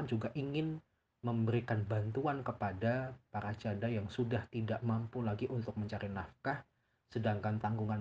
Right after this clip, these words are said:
mereka berupa anak-anak masih mereka tanggung dan sebagainya. Yang kedua, kenapa Ibunda kita Aisyah radhiyallahu anha sangat dicintai oleh Nabi?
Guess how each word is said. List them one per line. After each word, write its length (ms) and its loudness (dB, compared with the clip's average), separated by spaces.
mereka 240 -2
berupa 400 -4
anak-anak 640 -6
masih 480 0
mereka 400 0
tanggung 480 0
dan 80 -4
sebagainya. 720 -8
Yang 240 6
kedua, 320 6
kenapa 400 -8
Ibunda 320 -6
kita 240 -8
Aisyah 400 -8
radhiyallahu 320 -10
anha 320 -2
sangat 320 0
dicintai 400 0
oleh 240 -2
Nabi? 560 -2